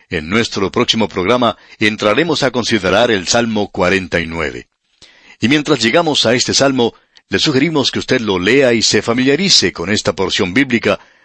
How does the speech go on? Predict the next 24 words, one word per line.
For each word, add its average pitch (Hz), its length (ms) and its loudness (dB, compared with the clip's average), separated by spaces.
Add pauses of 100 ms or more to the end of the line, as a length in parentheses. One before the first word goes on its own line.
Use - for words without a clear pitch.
para 120 220 2
que 131 80 0
esté 170 180 0
así 151 180 0
preparado 120 520 0
para 104 180 0
nuestro 95 380 -6
próximo 139 360 0
estudio. 69 520 -6 (580)
Al 113 120 -2
despedirnos, 147 680 0 (180)
deseamos 135 480 0
que 120 140 0
las 104 220 2
riquezas 113 600 0
del 104 160 -2
conocimiento 104 800 -2
del 101 140 2
Señor 120 440 0 (340)
sean 131 440 2
su 87 180 -4
guía 123 340 4
y 107 100 0
fortaleza 98 880 0